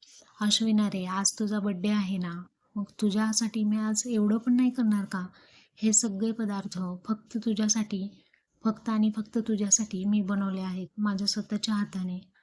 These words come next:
असं क्रेडिट घेण्याचा ती प्रयत्न करते. हे ऐकल्यानंतर पूर्णा आजी म्हणतात, "काय म्हणालीस तू?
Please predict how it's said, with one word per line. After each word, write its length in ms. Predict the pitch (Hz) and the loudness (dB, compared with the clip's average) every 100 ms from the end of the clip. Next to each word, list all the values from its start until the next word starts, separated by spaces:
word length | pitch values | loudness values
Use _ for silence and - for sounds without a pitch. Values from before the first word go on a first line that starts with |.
| _ _ - | _ _ -4
असं 200 | 208 240 240 | -2 -2 -2
क्रेडिट 340 | 226 202 214 | -2 0 2
घेण्याचा 400 | 214 214 214 214 214 | 4 6 4 2 0
ती 100 | 220 | 0
प्रयत्न 380 | 214 202 - 185 | 0 -4 -4 -6
करते. 440 | 196 170 - 180 175 _ _ _ | -6 -8 -8 -10 -12 _ _ _
हे 220 | - 214 | -2 0
ऐकल्यानंतर 640 | 220 233 233 226 214 202 | 0 0 2 2 0 -2
पूर्णा 320 | 208 220 208 214 | -2 0 2 2
आजी 200 | 208 214 | 2 4
म्हणतात, 360 | 220 208 180 - _ - _ - | 2 2 -2 -10 _ -20 _ -4
"काय 160 | 208 214 | 0 4
म्हणालीस 560 | 233 226 214 208 - | 4 6 4 4 0
तू? 160 | 208 | -4